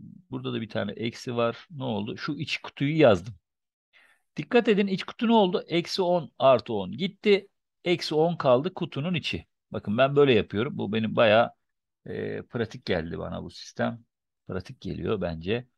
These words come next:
Şu kutunun eksi on bir tek burasında var. Bir de, e, ne var? Eksi var. Şurada da eksi on mu var? Tamam. Evet, bunları yazdık. Eksi on, dikkat. Eksi on. Eksi eksiden, burası gene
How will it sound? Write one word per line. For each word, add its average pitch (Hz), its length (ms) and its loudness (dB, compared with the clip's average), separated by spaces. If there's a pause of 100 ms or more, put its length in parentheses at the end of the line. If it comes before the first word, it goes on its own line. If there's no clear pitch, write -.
(120)
Şu - 180 -12
kutunun 202 480 0 (340)
eksi 165 340 0
on 160 220 0
bir 156 80 -4
tek 160 260 -4
burasında 165 460 -2
var. 170 320 -2 (320)
Bir 175 140 -4
de, 170 260 0 (460)
e, 127 60 -4 (480)
ne 151 140 -2
var? 151 380 0
Eksi 120 420 -4
var. 135 260 4 (640)
Şurada 117 520 -4
da 131 160 2
eksi 120 340 -4
on 135 200 0
mu 87 180 -4
var? - 280 -14 (320)
Tamam. - 360 -6 (840)
Evet, 131 220 -2
bunları 180 280 0
yazdık. 131 480 4 (120)
Eksi 165 320 0
on, 185 340 2 (160)
dikkat. 127 520 -4 (280)
Eksi 110 280 -6
on. 98 320 -4 (180)
Eksi 170 680 0 (100)
eksiden, 110 680 -2
burası 113 340 -4
gene 120 360 0